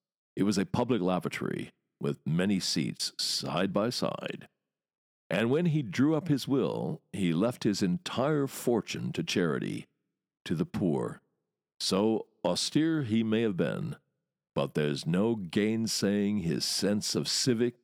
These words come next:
and humanitarian duty. There's every reason why Dick Whittington should be the shining light of the six hundred ninety-three London mayors. He deserves this day,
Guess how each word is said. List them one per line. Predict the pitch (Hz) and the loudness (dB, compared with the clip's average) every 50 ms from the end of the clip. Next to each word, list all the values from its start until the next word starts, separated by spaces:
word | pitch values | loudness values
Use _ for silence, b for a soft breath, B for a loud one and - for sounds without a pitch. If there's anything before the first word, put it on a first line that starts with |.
| _ - | _ -6
and | - 80 78 76 | -4 -2 -2 0
humanitarian | 85 82 80 82 101 107 107 98 - - 104 98 95 98 98 98 104 | 0 0 2 2 2 0 0 0 0 0 2 2 2 2 2 0 0
duty. | 92 87 76 65 - - - - - _ _ _ _ _ _ _ _ _ _ _ _ - | 0 0 0 -2 -2 -6 -8 -8 -10 _ _ _ _ _ _ _ _ _ _ _ _ 0
There's | 113 120 - | 2 2 4
every | 160 175 165 160 139 | 2 2 2 2 2
reason | 117 127 127 117 95 80 82 78 78 78 | 2 2 2 2 0 -2 -2 -2 0 0
why | 78 85 87 85 | 2 2 2 0
Dick | 85 78 - 104 107 - - | 0 -2 0 -2 -2 0 0
Whittington | 113 104 85 80 78 78 - - 73 69 53 55 - | 0 2 2 2 0 -2 -4 -4 -6 -4 -4 -4 -6
should | 76 - - 90 82 80 | -6 -4 -2 -2 0 2
be | 90 92 87 | 2 2 2
the | 78 76 78 | 2 -2 -2
shining | - - - - - - 87 104 117 123 123 127 | -2 -4 -4 -2 0 0 0 2 2 2 0 0
light | 120 101 78 62 55 50 - - - _ _ _ _ _ _ _ _ - | 2 0 0 0 -2 -4 -6 -10 -14 _ _ _ _ _ _ _ _ -2
of | 82 85 82 | -2 0 0
the | 80 87 | 0 0
six | - - - - 104 90 - | 0 0 0 0 -2 0 0
hundred | - 101 95 90 95 95 92 | 0 0 0 0 0 0 0
ninety-three | 90 80 78 80 85 90 87 82 - - 85 87 85 | 0 0 0 0 0 0 0 -2 -2 0 0 2 2
London | 82 85 87 90 85 82 82 80 | 2 2 0 2 0 0 0 0
mayors. | 76 71 67 60 52 50 50 - - - - _ _ _ _ _ _ _ _ _ _ - | -2 -2 -2 -4 -4 -6 -6 -6 -8 -10 -12 _ _ _ _ _ _ _ _ _ _ -6
He | - 85 | -4 -2
deserves | 82 73 87 85 80 107 123 147 147 117 - | 0 0 0 0 2 2 2 2 2 0 0
this | 131 131 - - | 0 0 0 0
day, | - 87 76 69 67 67 71 - | 0 0 0 0 -2 -2 -4 -8